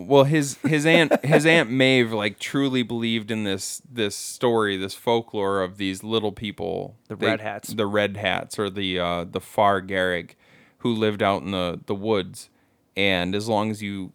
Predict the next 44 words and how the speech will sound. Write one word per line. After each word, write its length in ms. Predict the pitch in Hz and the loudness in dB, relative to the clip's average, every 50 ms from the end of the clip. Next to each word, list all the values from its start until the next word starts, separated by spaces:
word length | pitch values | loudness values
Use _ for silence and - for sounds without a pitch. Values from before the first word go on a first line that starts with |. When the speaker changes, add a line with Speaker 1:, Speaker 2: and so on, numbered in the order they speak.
| _ - | _ -2
Speaker 1:
offered 340 | 95 95 95 - 113 104 98 | 0 0 0 -2 -4 -8 -6
them 140 | 98 95 | -6 -6
a 80 | 87 85 | -6 -6
blood 260 | - 113 113 117 110 | -4 0 2 2 4
offering, 680 | 104 92 87 82 87 - - 98 92 90 92 95 101 - | 4 2 0 0 -2 -4 -6 -4 -4 -4 -4 -6 -6 -4
which 260 | 104 107 104 - - - | -6 -6 -6 -8 -10 -8
could 160 | - 123 117 | -6 -6 -4
just 220 | 110 113 110 - | -4 -6 -8 -8
be, 160 | - 113 104 104 | -8 -6 -4 -2
like, 180 | 104 101 - | -2 -4 -4
a 60 | 104 | -6
piece 260 | 95 - - 135 120 - | -8 -8 -8 -8 -8 -8
of 120 | 113 107 | -6 -2
raw 200 | 123 131 143 147 | 2 2 2 2
liver 500 | 135 143 165 175 156 117 87 - 98 - _ | 2 0 -2 -2 -2 -2 -4 -6 -8 -14 _
Speaker 2:
Mm-hmm. 80 | - | -6
Speaker 1:
every 220 | 110 104 78 85 82 | -4 -4 -2 -4 -4
day, 220 | 90 85 - - - _ _ _ _ _ _ - - _ _ _ _ _ _ _ _ | -4 -6 -6 -8 -12 _ _ _ _ _ _ -20 -20 _ _ _ _ _ _ _ _
uh, 220 | - 104 98 95 92 | -2 0 0 0 0
as 220 | 80 92 117 127 | -2 -4 -4 -2
long 180 | 120 120 123 123 | -2 0 0 0
as 100 | 120 117 | 0 -2
you 160 | 117 113 - | -4 -4 -2
offered 380 | - 101 107 110 - 123 110 107 | 2 2 2 2 2 -2 -2 0
that 220 | 104 101 92 - | 0 0 0 -2
to 120 | - 123 | -4 -4
them, 440 | 107 110 107 104 104 104 104 107 110 - _ _ _ _ _ _ _ _ _ _ _ _ | -2 0 0 0 -2 -2 -4 -8 -10 -14 _ _ _ _ _ _ _ _ _ _ _ _
then 600 | - - 104 101 98 98 92 92 92 92 90 90 - _ _ _ - | -8 -4 -2 -2 -2 -2 -2 -4 -4 -6 -6 -8 -12 _ _ _ -12
they 240 | - - 101 101 101 | -6 -2 -2 0 -2
were, 560 | 101 98 104 95 95 92 90 90 87 90 95 - _ _ _ _ _ _ _ _ _ _ _ _ _ _ _ _ _ | -2 -2 -4 -2 -2 -2 -2 -4 -4 -6 -10 -14 _ _ _ _ _ _ _ _ _ _ _ _ _ _ _ _ _
they 100 | - 113 | -2 -2
would 220 | 107 104 98 90 - _ _ _ _ - 110 | -2 -2 -6 -10 -14 _ _ _ _ -12 -10
be 100 | 110 104 | -10 -10
kept 300 | - - 113 101 - - | -4 -4 -4 -4 -2 -4
at 180 | 87 71 - | -6 -6 -4
bay. 280 | - 82 80 - - - _ _ _ _ _ _ _ _ _ _ _ _ _ _ _ _ _ _ _ | -6 -8 -8 -8 -10 -16 _ _ _ _ _ _ _ _ _ _ _ _ _ _ _ _ _ _ _
But 220 | - 101 95 - | -6 -6 -6 -6
you 100 | - 98 | -8 -6
have 200 | 95 98 92 90 - | -4 -2 -2 -2 -4
to 140 | - 98 87 - _ | -8 -10 -10 -10 _
continue 520 | - - 107 98 - 123 117 113 107 104 | -6 -4 -4 -4 -2 -2 0 0 -2 -2
to 60 | 101 95 | -4 -6
do 160 | 104 101 95 | -6 -4 -4
this 420 | 92 90 90 90 - - - - | -2 -2 -4 -4 -6 -10 -12 -14